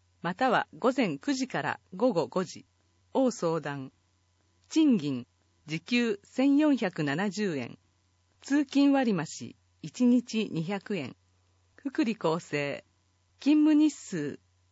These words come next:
勤務時間により、健康保険、厚生年金、雇用保険の対象となる場合あり。選考、面接、十一月七日水曜。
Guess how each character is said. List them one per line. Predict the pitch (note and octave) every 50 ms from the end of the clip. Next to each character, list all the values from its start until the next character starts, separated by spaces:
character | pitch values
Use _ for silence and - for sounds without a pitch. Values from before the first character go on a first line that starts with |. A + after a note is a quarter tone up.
| _ _
勤 | - G#3+ B3+ C#4
務 | D4 D#4 C#4+
時 | D4+ D4
間 | - - A3 G#3+ G3
に | E3 D#3
よ | C#3+ C3 B2+
り、 | A#2+ A2+ - - _ _ _ _ _ _ _ -
健 | G#3+ B3
康 | C#4 - - C#4+ C4+ C#4 C4
保 | C4+ C4
険、 | - - D#3+ C#3 C#3 B2 D#3+ - _ _ _ _ _ _ _ _
厚 | - B3+ C4+ C#4
生 | B3+ - B3+ B3 B3 A#3+ G#3+
年 | A3 G#3+ G#3+ F#3+ C#3+
金、 | - - C3 A#2 - - _ _ _ _ _ _ _ _ _ _ _
雇 | - E3 F#3+
用 | A#3 C#4 D4
保 | C#4+ D#4+ D4+
険 | - C#4+ B3+ A3+ G#3
の | E3+ D3+ - - _
対 | - F#3+ G#3+ A3
象 | - - A3+ G#3+ G#3+
と | - G3
な | G3 G3
る | F#3 D#3
場 | C3 A2+ A#2 C3+ D3+
合 | D3+
あ |
り。 | D3+ D3+ D3 D3 D3+ A#2 G#2+ - _ _ _ _ _ _ _ _ _ _ _ _ _ _ _ _ _ _
選 | - - - A3+ A#3 A#3+ A3+
考、 | - _ - G3 F#3+ F3+ F3 - - _ _ _ _ _ _ _ _
面 | - G#3 B3+ B3
接、 | A#3+ - G#3+ G3+ - - - D#3+ - - _ _ _ _ _ _
十 | - G3+ G#3+ A#3+ B3
一 | B3+ B3 - B3+ A3+
月 | A3+ A#3 - - G#3+
七 | G#3+ G3+ G3+ G#3 G3
日 | - - E3 E3 - _ -
水 | - - - A#3+ A#3 A3 G#3+
曜。 | A3 G3+ E3+ C#3 -